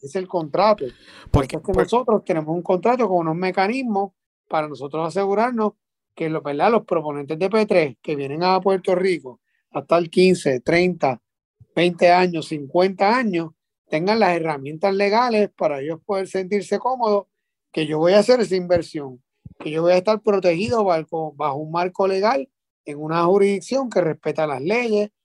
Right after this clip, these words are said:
Speaker 1: que respeta
Speaker 2: Mm.
Speaker 1: los procesos, que tiene un andamiaje para nosotros hacer las cosas y defenderlas, y es-,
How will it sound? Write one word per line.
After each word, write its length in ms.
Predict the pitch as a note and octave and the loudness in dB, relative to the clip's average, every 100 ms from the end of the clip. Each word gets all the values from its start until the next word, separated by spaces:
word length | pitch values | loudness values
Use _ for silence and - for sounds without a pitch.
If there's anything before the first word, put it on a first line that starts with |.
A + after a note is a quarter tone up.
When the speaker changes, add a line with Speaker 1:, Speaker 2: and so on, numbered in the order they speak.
| _ | _
Speaker 1:
que 120 | - | -10
respeta 440 | D#3 C#3 - D3+ E3 | -8 -8 -6 -2 0
Speaker 2:
Mm. 40 | |
Speaker 1:
los 100 | D#3+ | -2
procesos, 680 | - D3 C#3 A#3+ A3 G#3+ G3 - _ _ _ | -4 -6 -2 0 0 0 -2 -4 _ _ _
que 100 | D#3 | -8
tiene 180 | D#3 E3 | -4 -2
un 120 | F#3 | 0
andamiaje 840 | F#3 F#3 F3+ G3 C4 B3+ A3 A3+ - | 0 0 0 0 -2 -2 -4 -6 -6
para 220 | F3 D#3 | -4 -4
nosotros 420 | D3 B2+ D3 D#3+ | -8 -12 -6 -2
hacer 240 | F3+ G3 G#3+ G#3+ - - - - | -2 0 -2 -2 -10 -20 -20 -8
las 180 | - E3+ | -4 -4
cosas 420 | - C#4+ A#3+ B3+ - | 0 0 0 -2 -4
y 100 | F3 | -4
defenderlas, 600 | D#3+ D#3 C#3 F3+ B3 G#3 | -2 -4 -2 0 2 2
y 120 | E3 | 2
es-, 180 | D#3+ | -2